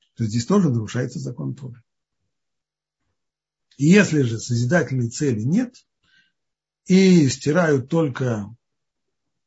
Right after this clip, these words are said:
порчи ради, то тогда это запрещено мудрецами, как любой случай, то, что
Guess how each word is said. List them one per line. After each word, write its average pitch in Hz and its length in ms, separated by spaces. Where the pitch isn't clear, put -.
порчи 143 320
ради, 196 480
то - 120
тогда 143 380
это 160 120
запрещено 143 440
мудрецами, 131 560
как 131 260
любой 131 260
случай, 139 340
то, 113 120
что - 100